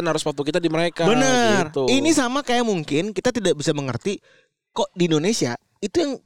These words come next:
Speaker 2: tanda kutip ras yang s-, tanda kutip sensitif.
Speaker 1: Hmm.
Speaker 2: Itu selalu ra-, teman-teman kita yang berkulit sup-, sip-, sipit.
Speaker 1: Ya, makanya s-, kasusnya sama juga kan. Mereka juga,
Speaker 2: Bener.
Speaker 1: juga bermasalah sama, apa namanya, nyawa,
Speaker 2: Nyawa.
Speaker 1: gitu.
Speaker 2: Jadi jadi emang kudu dilihat dulu konteksnya apa,
Speaker 1: Betul,
Speaker 2: gitu.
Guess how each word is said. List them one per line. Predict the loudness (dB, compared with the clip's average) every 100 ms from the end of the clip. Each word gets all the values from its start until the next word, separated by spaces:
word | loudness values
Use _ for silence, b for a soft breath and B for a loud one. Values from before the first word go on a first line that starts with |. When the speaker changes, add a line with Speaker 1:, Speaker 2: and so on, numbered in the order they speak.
| _
Speaker 2:
tanda | -6 -4
kutip | -2 -4 -4
ras | -4 -2
yang | -2 -4
s-, | -10 -20 _
tanda | -4 -4
kutip | -2 -2
sensitif. | -2 -2 -4 -4 -6 -8
Speaker 1:
Hmm. | -16 -20 _ _ _
Speaker 2:
Itu | -4 -2
selalu | 2 2 2 -4
ra-, | -12 -10
teman-teman | -6 -4 -2 -4 -6
kita | -4 -2
yang | -2
berkulit | -2 -2 0
sup-, | 0 -4 _ -16
sip-, | -6 -4 -2
sipit. | 0 0 0 -2 -2
Speaker 1:
Ya, | 0 0 -2
makanya | 0 0 0
s-, | -2 -6
kasusnya | -4 -4 -2
sama | -2 0
juga | 2 2
kan. | 2
Mereka | 0 0 0 2
juga, | 4 4
Speaker 2:
Bener. | 4 4
Speaker 1:
juga | 4
bermasalah | 2 0 0 0 0
sama, | 0 0 0 -2 -4 b b b
apa | -6 -4
namanya, | -2 0 2 4
nyawa, | 4 4 2 -2
Speaker 2:
Nyawa. | 0 2 4 4 4 2 2
Speaker 1:
gitu. | 2
Speaker 2:
Jadi | 0 -2 -10 _ _
jadi | -2 4 4
emang | 4 -2
kudu | -2 -2
dilihat | 2 2 4
dulu | 2 0
konteksnya | -2 0 0 2
apa, | 2
Speaker 1:
Betul, | 2 4 4
Speaker 2:
gitu. | 4 2 0